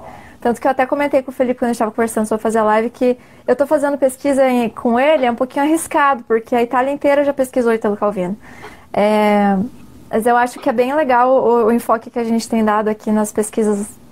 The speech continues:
né, principalmente aqui no Sul. E eu acho que ainda tem muita coisa pra ver. Especialmente porque eu acho que, assim,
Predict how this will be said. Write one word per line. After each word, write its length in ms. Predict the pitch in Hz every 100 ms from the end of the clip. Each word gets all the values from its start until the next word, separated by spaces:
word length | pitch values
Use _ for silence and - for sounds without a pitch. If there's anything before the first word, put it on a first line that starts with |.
| -
né, 180 | 214 220
principalmente 460 | 226 220 226 220
aqui 100 | -
no 80 | 214
Sul. 340 | - 214 226 262 - - - - - -
E 540 | - 220 220 214 214 214 208 214 - - - - - -
eu 100 | 240
acho 160 | 247
que 60 | 269
ainda 100 | 254
tem 100 | 262
muita 240 | 240 254
coisa 240 | 254 220 208
pra 160 | -
ver. 220 | 208 190 - - - - - - - - -
Especialmente 800 | 240 247 285 285 311 277 269 -
porque 840 | - 277 262 - 254 247 247 233
eu 140 | - 233
acho 240 | 226 247
que, 80 | 247
assim, 500 | 247 - 247 202 -